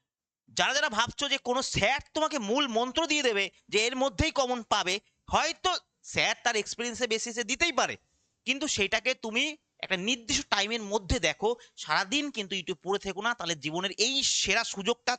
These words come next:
চলে যাবে। কারণ এখানে একটাই পরীক্ষা, একটাই এক্সাম আর তুমি পুলিশ, আর না হলে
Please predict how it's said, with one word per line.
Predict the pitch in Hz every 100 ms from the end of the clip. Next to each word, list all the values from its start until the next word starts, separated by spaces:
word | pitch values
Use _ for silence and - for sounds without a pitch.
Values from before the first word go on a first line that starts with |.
| _
চলে | - 202
যাবে। | 180 165 190 - - -
কারণ | 240 -
এখানে | 220 262 277 -
একটাই | 208 220 _ - 302 320
পরীক্ষা, | - 269 247 - 190 139 - _ _ _ _ _ - 233 254 _ -
একটাই | 311 320 294
এক্সাম | 208 262 269 269 - 175
আর | - 202
তুমি | 202 - _ 190
পুলিশ, | 196 131 - - _ _ _ _ 156
আর | 170 170
না | 165
হলে | 175